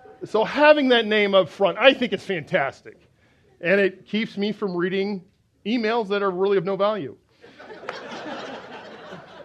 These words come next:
But, uh, thankfully, this tells us right away. James,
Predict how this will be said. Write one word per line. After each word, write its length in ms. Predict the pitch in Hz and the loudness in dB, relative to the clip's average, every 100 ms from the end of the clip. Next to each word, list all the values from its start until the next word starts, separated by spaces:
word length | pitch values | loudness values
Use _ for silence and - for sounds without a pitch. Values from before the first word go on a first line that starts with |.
| - 156 135 - 139 | -20 -18 -18 -18 -8
But, 360 | 185 196 185 | 0 0 0
uh, 320 | 190 175 165 143 - _ - - _ _ - - - - - - 165 | 2 2 2 -2 -10 _ -20 -20 _ _ -20 -20 -20 -20 -20 -18 -4
thankfully, 340 | - 262 254 247 | 4 4 4 0
this 180 | 262 - | 0 2
tells 260 | 240 247 | 4 4
us 120 | 214 | 2
right 160 | 220 220 | 0 2
away. 260 | 208 151 120 | 4 2 2
James, 680 | 202 294 185 107 - - | 2 2 2 -4 -16 -20